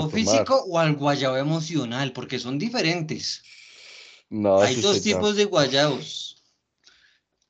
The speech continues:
Speaker 1: Se
Speaker 2: ¿Cuál le
Speaker 1: llama
Speaker 2: golpea?
Speaker 1: tusa, ese se llama
Speaker 2: ¿Cuál?
Speaker 1: tusa.
Speaker 2: No, no, no, no, no, yo, no, porque usted se puede emborrachar y generar efe-, o sea, puede, puede tomar acciones no pertinentes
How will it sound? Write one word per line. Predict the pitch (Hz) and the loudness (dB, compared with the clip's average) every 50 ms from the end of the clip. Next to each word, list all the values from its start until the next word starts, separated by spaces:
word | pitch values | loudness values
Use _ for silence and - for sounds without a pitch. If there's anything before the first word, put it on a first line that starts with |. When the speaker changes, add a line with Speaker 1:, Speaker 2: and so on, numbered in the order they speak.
| _ - | _ -20
Speaker 1:
Se | 151 | -6
Speaker 2:
¿Cuál | - 180 185 190 196 | 2 6 6 8 8
le | - | 8
Speaker 1:
llama | - 110 113 | 8 6 6
Speaker 2:
golpea? | 113 160 160 160 160 175 | 4 6 6 6 8 8
Speaker 1:
tusa, | - 113 98 92 | 6 4 2 0
ese | 92 - 127 | 0 0 0
se | 127 | 2
llama | 120 117 104 101 104 | 2 2 2 4 4
Speaker 2:
¿Cuál? | 185 190 196 | 4 4 4
Speaker 1:
tusa. | 190 143 160 156 | 2 0 0 0
Speaker 2:
No, | 147 139 139 147 170 185 | 0 0 0 0 0 0
no, | 170 156 151 151 | 0 0 -2 0
no, | 151 143 139 135 139 143 | -2 -2 -2 -4 -4 -4
no, | 143 135 | -4 -4
no, | 131 127 120 117 120 131 | -4 -6 -6 -6 -6 -6
yo, | 160 160 135 120 120 117 | -6 -6 -6 -6 -6 -8
no, | 123 127 | -8 -8
porque | 165 220 226 262 | -8 -8 -8 -8
usted | 220 - 170 160 | -6 -4 -2 -2
se | 175 | -2
puede | 160 190 196 196 196 | -2 -2 -2 -2 -2
emborrachar | 196 196 196 208 208 202 185 156 - 147 135 | -2 -2 -2 -2 -2 -2 -2 -2 0 0 0
y | 139 135 | 0 -2
generar | 135 147 175 180 175 156 135 123 123 127 - - _ - - _ _ _ _ _ _ _ _ _ _ _ _ _ - | -2 -2 -2 -2 0 2 2 2 2 0 -2 -10 _ -20 -20 _ _ _ _ _ _ _ _ _ _ _ _ _ -10
efe-, | 156 156 - 175 180 - | -10 -8 -6 -6 -6 -2
o | 156 | 0
sea, | 151 147 147 | -2 0 2
puede, | 139 135 131 131 - _ _ | 2 2 0 0 -4 _ _
puede | - 151 143 139 | 0 2 2 2
tomar | - - 185 170 156 139 139 | 0 0 0 2 4 4 4
acciones | 147 147 151 - - 170 156 151 156 - - - - - - _ _ _ _ _ _ _ _ _ - | 2 2 0 -2 -2 0 2 2 2 0 -2 -6 -12 -16 -20 _ _ _ _ _ _ _ _ _ -2
no | 160 160 170 165 156 | 0 2 2 2 2
pertinentes | 185 180 165 160 196 170 151 143 139 143 147 185 214 - - | 0 0 0 0 0 2 2 2 2 2 0 -2 -4 -4 -6